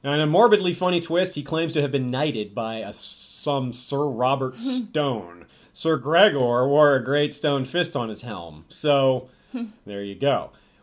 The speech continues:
Speaker 1: One set for regular execution and the other two set to face the Kyborg.
Speaker 2: In other words,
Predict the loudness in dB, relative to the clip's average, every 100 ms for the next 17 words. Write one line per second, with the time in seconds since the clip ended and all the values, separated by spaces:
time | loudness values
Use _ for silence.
0 | -8 0 2 2 0 4 4 4 0 -2
1 | 2 2 2 0 0 -2 -4 -8 -6 -6
2 | -6 -8 -8 -10 -6 -2 0 -2 -4 -6
3 | -6 -6 -2 -2 -4 -14 -8 -6 -8 -12
4 | -16 -10 -10 -10 -14 -20 _ -8 0 0
5 | 0 -6 -10